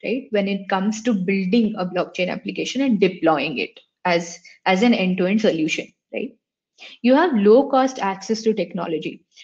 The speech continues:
because most of the cloud providers, whatever service they provide, so they, most of the cloud providers like Azure, Oracle, they provide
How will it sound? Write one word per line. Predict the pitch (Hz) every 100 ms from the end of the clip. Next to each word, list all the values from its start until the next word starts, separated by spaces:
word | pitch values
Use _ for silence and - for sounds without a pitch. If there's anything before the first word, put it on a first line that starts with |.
| _
because | 240 320 320
most | 220 202 294 -
of | 285
the | 254
cloud | 277 208 190 196
providers, | 185 170 165 160 247 285 -
whatever | 196 196 254 311
service | 302 202 185 214 196 -
they | 185 190
provide, | 185 175 165 -
so | - 220
they, | 220 220 220 - - -
most | 220 254
of | 302
the | 294
cloud | 294 208 202
providers | 202 190 185 196 202
like | 185 180
Azure, | 190 196 185 208 202 202
Oracle, | 190 185 190 185 185 196
they | 214
provide | 220 226 277